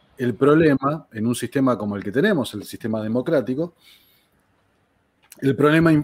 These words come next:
eh, se centra muchísimo en la oferta y la demanda, para decirlo de alguna forma que se entienda. Entonces,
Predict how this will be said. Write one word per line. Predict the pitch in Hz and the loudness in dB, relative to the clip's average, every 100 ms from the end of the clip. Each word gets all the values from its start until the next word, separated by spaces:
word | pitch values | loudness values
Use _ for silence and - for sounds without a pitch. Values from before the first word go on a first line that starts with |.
| - | -2
eh, | 147 131 127 127 123 78 - _ _ | -2 0 0 -2 -4 -10 -20 _ _
se | - 135 135 | -2 2 2
centra | - - 175 175 160 | 0 0 2 2 2
muchísimo | 147 143 185 170 165 143 | 0 0 -4 -4 -2 0
en | 127 | 0
la | 123 | 0
oferta | 117 - 160 147 | 0 -2 -4 -4
y | 131 | -2
la | 113 | -2
demanda, | 117 139 127 107 98 85 | 0 0 0 -2 -6 -8
para | 98 | -8
decirlo | 98 - 113 | -6 -6 -6
de | 107 | -4
alguna | 107 107 | -4 -6
forma | 101 120 120 | -6 -4 -2
que | 98 | -4
se | 87 98 | -8 -8
entienda. | 95 87 95 80 78 - _ - - - - - - _ | -6 -6 -8 -10 -16 -18 _ -20 -20 -20 -20 -20 -20 _
Entonces, | 139 165 190 139 107 - 90 - - | 4 6 6 4 2 -2 -8 -12 -18